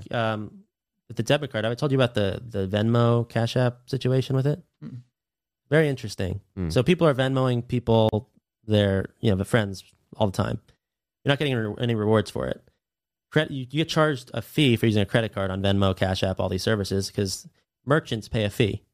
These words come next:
Speaker 2: If you use a debit card on all these platforms, they don't charge a fee. But no one does this because most debit cards don't have rewards.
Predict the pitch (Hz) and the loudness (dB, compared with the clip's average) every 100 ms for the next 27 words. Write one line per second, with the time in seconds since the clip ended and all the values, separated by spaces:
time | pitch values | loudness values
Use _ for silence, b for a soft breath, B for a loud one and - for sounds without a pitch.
0 | _ _ _ _ - 135 180 107 123 143 | _ _ _ _ -2 2 4 4 0 0
1 | - 110 104 104 104 - 107 117 160 117 | -4 -2 0 0 0 2 0 2 2 2
2 | 117 120 107 - 110 120 _ _ _ _ | 2 2 0 -2 -8 -8 _ _ _ _
3 | _ _ _ 123 123 160 135 123 131 - | _ _ _ 0 2 2 0 -2 -4 -6
4 | 107 - 113 117 123 123 117 107 110 - | -12 -8 -4 2 2 2 -2 -4 -8 -4
5 | 101 95 95 104 87 - - - | 0 0 2 2 0 -2 -8 -12